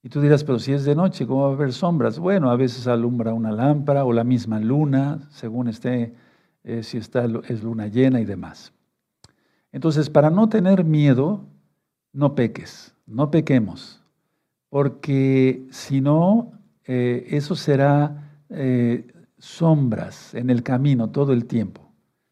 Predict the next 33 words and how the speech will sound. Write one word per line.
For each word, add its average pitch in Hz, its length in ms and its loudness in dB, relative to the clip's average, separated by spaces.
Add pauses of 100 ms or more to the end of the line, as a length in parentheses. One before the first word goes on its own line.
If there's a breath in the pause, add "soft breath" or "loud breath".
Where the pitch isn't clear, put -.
(280)
Y 131 80 -12
será 139 320 4
sembrar 165 640 4
más 156 320 2
inquietud 131 680 0
en 123 160 0
todo 143 240 0
el 135 80 -2
camino 135 440 -2
que 123 140 -4
vamos 127 420 -2
da-, 117 160 -2
andando. 117 680 -2 (560)
Entonces, 127 520 -4
si - 120 -8
uno 202 300 2
peca, 139 380 4
cada 175 260 4
vez 185 180 0
que - 100 -6
una 170 160 0
persona 147 440 -4
peca, 139 400 2
añade 135 440 2
como 113 260 -2
una 139 220 0
semilla 143 640 0 (480 loud breath)
de 117 180 -2
una 139 240 0
sombra 127 580 2
en 120 120 -2
su 123 160 -10
camino. 127 540 -2